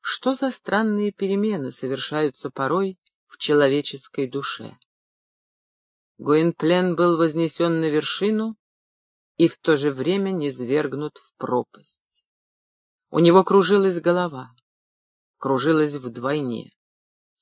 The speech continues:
кружилась от взлёта и от падения. Роковое сочетание. Он чувствовал, как подымается, но не ощущал своего падения.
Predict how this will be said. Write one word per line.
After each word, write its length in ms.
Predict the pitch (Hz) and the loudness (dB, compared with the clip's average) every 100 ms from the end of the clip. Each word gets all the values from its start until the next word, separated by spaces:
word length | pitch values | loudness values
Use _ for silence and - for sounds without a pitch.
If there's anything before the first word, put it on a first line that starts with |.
| _ | _
кружилась 640 | - 180 170 214 196 - - - | 4 6 8 6 6 2 -10 -2
от 180 | 156 143 | -2 -2
взлёта 760 | 131 117 139 196 247 214 208 - | -6 -4 0 0 0 -4 -12 -4
и 80 | 156 | -2
от 140 | 165 _ | -2 _
падения. 680 | 170 151 131 123 - - _ _ _ _ _ _ _ - | -6 -4 -6 -6 -8 -18 _ _ _ _ _ _ _ -4
Роковое 600 | 131 147 147 156 220 202 | -2 2 2 2 0 -2
сочетание. 720 | - 180 180 - 139 117 _ _ _ _ _ _ _ _ _ _ _ _ | -6 -10 -10 -10 -12 -12 _ _ _ _ _ _ _ _ _ _ _ _
Он 240 | - 226 214 | 4 6 6
чувствовал, 760 | - 269 - - 214 208 196 - _ _ _ | 2 -2 -4 -4 0 2 0 -6 _ _ _
как 240 | - 208 - | 2 2 4
подымается, 1080 | 196 202 202 185 202 233 - - - 233 226 _ _ _ _ - | 4 6 8 8 6 2 -4 -14 -10 -8 -10 _ _ _ _ -6
но 200 | 151 170 | 0 2
не 180 | 170 165 | 2 0
ощущал 680 | 165 - 151 - - 185 202 | -2 -6 -6 -6 -2 -2 -2
своего 500 | - 156 147 147 156 | -4 -2 0 0 -4
падения. 720 | - 147 127 131 117 - - | -4 -8 -6 -10 -10 -16 -20